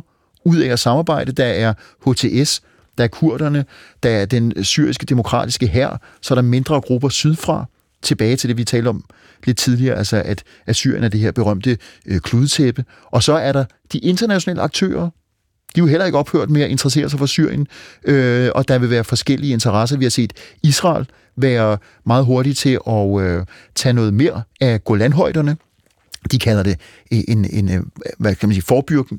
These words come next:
forebyggende indsats, altså en, en præventiv, øh, handling for at undgå, at islamisterne sætter sig, så at sige, på højdedraget ind til Israel.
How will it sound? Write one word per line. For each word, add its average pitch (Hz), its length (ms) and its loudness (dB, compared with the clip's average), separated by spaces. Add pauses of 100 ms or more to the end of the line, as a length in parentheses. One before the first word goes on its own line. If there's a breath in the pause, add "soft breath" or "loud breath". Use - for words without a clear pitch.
(140)
forebyggende 135 420 0
indsats, 139 420 0
altså 107 180 -2
en, 101 280 0 (360 loud breath)
en 117 300 0
præventiv, 139 680 0
øh, 107 420 0 (400 loud breath)
handling 139 400 2
for 127 240 0
at 110 240 -2
undgå, 131 360 0
at 110 120 0
islamisterne 123 520 0
sætter 127 220 0
sig, 123 240 0
så - 180 -4
at 113 100 -2
sige, 123 140 -2
på 117 200 0
højdedraget 123 560 -2
ind 135 140 -2
til 139 160 -4
Israel. 139 300 -2